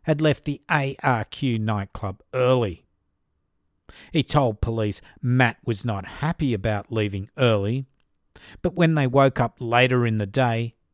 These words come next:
everything seemed fine. He said he'd gone to sleep at about five A M and woken between two P M and three P M.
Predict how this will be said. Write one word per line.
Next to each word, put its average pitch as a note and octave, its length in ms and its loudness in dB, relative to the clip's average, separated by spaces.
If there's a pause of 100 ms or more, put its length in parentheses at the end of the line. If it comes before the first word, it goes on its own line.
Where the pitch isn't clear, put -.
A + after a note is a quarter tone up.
(360)
everything G2 540 -2
seemed F#2 400 -6
fine. B2 460 2 (1500)
He D#3 120 0
said D3+ 320 4
he'd C#3+ 340 -6
gone C#3+ 300 6
to A#2 100 -2
sleep B2 500 0
at A#2+ 80 0
about A2 300 -2 (160)
five G#2+ 400 2
A G#2 300 -4
M A2 360 2 (540)
and C3 240 2
woken C3 360 4
between G#2 580 -2
two C#3 460 0
P C3+ 340 0
M G2+ 300 -2 (240)
and C#3+ 200 0
three C#3 380 0
P G#2 360 -6
M. E2+ 240 -8